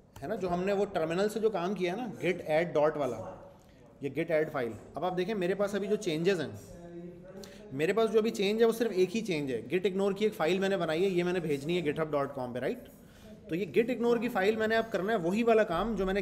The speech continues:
git add dot से किया था यहाँ पे। अगर मैं यहाँ से करूँगा तो मैं कैसे करूँगा, git add और डॉट, क्योंकि एक ही change है, सारे को push करूँगा तो वो चला जाएगा, या फिर dot slash करके मैं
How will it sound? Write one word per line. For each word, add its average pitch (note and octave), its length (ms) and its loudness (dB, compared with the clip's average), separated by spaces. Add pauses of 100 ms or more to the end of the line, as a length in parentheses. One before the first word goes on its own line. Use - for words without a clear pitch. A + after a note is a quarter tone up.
git F3+ 220 -2 (120)
add E3 280 0
dot D#3 260 4
से F3 60 -4
किया B2+ 220 -4
था B2 80 -8
यहाँ G#2+ 160 -10
पे। G#2 200 -14 (560)
अगर D3 160 -2
मैं G3 100 0
यहाँ F3 240 0
से A3 100 0
करूँगा G#3+ 300 2
तो G#3 80 -2
मैं G3+ 100 0
कैसे G3 180 -2
करूँगा, D#3 320 -2
git D#3 180 0 (400)
add G3 600 -2
और D3 160 0
डॉट, D#3 440 2
क्योंकि F#3+ 200 2
एक A3 120 4
ही A#3 100 0
change A3+ 260 0
है, G#3+ 180 -2
सारे F3 280 2
को G#3 80 2
push F#3+ 160 -2
करूँगा F#3+ 320 0
तो F#3 60 0
वो F#3 60 0
चला D#3+ 200 0
जाएगा, D3 300 2 (420)
या A3 140 6
फिर D#3+ 240 -2 (160)
dot G3+ 220 2
slash F#3+ 300 0
करके F#3+ 280 -2
मैं G3+ 160 -4